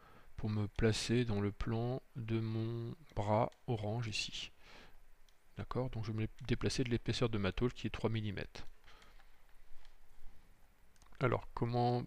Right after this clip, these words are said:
créer donc une esquisse décalée tout en gardant les liens paramétriques avec mon esquisse, mon intention de conception ?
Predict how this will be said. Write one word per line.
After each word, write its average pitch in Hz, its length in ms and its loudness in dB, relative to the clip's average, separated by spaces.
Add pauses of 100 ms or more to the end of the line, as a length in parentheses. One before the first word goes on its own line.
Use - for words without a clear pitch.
(420)
créer 117 600 8
donc 107 260 -2
une 107 100 0
esquisse 101 360 0
décalée 110 540 2 (360)
tout - 180 2
en 117 60 6
gardant 113 680 4
les 113 160 4
liens 110 380 2 (600)
paramétriques 104 640 4
avec 110 300 0
mon 113 120 -2
esquisse, - 420 -2
mon 113 80 0
intention 113 340 0
de 113 60 -2
conception ? - 500 0